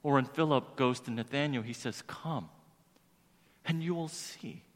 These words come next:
See, the emphasis on discipleship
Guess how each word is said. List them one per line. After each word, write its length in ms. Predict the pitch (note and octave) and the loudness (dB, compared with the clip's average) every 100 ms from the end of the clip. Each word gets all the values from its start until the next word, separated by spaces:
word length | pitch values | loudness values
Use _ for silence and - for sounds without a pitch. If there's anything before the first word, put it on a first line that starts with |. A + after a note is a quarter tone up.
| _ _ _ _ _ _ _ _ _ _ _ _ _ _ - | _ _ _ _ _ _ _ _ _ _ _ _ _ _ -12
See, 140 | - A3 | 2 4
the 200 | G#3 G3+ | 6 6
emphasis 680 | G#3 B3+ D4+ - F#3 D#3 D3+ | 6 6 2 0 4 4 6
on 160 | F3+ | 4
discipleship 880 | F3 - A3 B3 A#3+ F3+ - G#3 | 4 2 2 2 4 0 2 -2